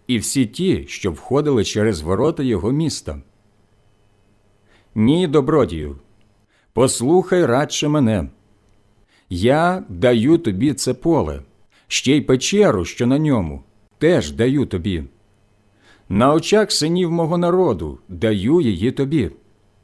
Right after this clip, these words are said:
Поховай твого мерця". Тут Авраам вклонився перед людьми того краю і промовив до Ефрона так, щоб чули люди цього краю,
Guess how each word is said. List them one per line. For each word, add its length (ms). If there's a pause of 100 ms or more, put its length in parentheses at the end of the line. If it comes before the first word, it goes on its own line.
(360)
Поховай 680
твого 300
мерця". 520 (1500)
Тут 360
Авраам 460
вклонився 680
перед 360
людьми 340
того 260
краю 500 (220)
і 120
промовив 640
до 240
Ефрона 460
так, 440 (420)
щоб 400
чули 440
люди 280
цього 280
краю, 500